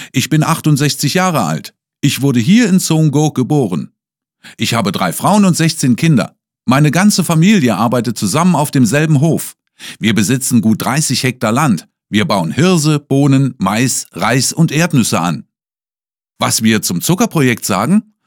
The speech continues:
Wir haben darüber nachgedacht und haben daran kein Interesse.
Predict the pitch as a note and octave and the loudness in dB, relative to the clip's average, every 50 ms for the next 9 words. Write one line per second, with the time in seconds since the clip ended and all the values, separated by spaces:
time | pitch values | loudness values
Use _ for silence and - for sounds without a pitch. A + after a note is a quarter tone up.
0 | _ - - - _ _ - A2 B2 D#3+ E3+ E3+ G3 A3 G#3 F#3+ F3 F3 F3 F3 | _ -20 -20 -20 _ _ -12 -4 -2 0 2 2 2 2 2 2 2 2 2 2
1 | E3 D3+ C3 B2+ C#3+ E3+ F3 - - C#3+ F#2+ - E2+ F2+ - - - - A2 G#2+ | 2 2 2 2 2 0 0 0 -2 -2 -2 -2 -4 -6 -8 -10 -10 -4 0 2
2 | G#2+ G#2 - G2 F#2+ G#2 A2+ A#2+ B2 A2+ A#2+ A2+ B2 B2 A2+ - A2+ A#2+ C3 C3+ | 2 2 0 -2 -4 -2 0 0 2 0 2 0 0 0 0 0 0 2 2 2
3 | B2+ - G2+ A2+ A#2+ - - - - | 2 2 0 -2 -2 -2 -4 -8 -10